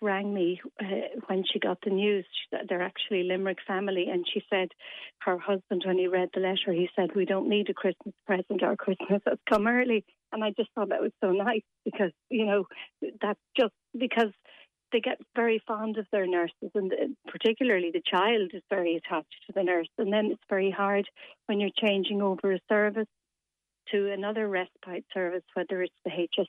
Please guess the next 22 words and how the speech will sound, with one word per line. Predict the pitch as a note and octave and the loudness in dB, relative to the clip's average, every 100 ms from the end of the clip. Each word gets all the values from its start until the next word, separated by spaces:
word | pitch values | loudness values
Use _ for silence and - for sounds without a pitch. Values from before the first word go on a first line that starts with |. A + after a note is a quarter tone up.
| - | 2
E | G3+ F#3 | 2 4
or | F3+ F3 | 2 2
Enable | F3+ F3 G3 F3+ | 0 -2 -2 -2
Ireland, | F3 F#3 F3+ E3+ - _ - - | 0 0 0 -4 -10 _ -20 -10
and | G3 F#3 | -6 -2
there | F3+ | 0
often | F#3 F3+ - G3 | 0 -2 -8 -10
can | - A3 | -2 -2
be | G#3 G#3 G3 - | 2 0 0 -4
a | F3+ | -4
wait, | F3+ G3 G3 G3+ - G#3+ | -2 2 2 0 -2 -4
you | F#3+ | -2
know, | F#3 F#3 | 0 2
a | F#3+ | 2
waiting | F3+ F3 G#3+ G3+ | 2 0 0 2
list. | G3+ - _ _ | 2 0 _ _
So | - G3+ | -2 0
it's | G3 G3+ - | 2 -2 -2
not | G3 F#3+ - | -2 -2 -8
a | - | -4
seamless | A3 G3+ G3+ F#3+ _ | 0 2 2 0 _
move | A3+ G#3 G#3 | 2 2 2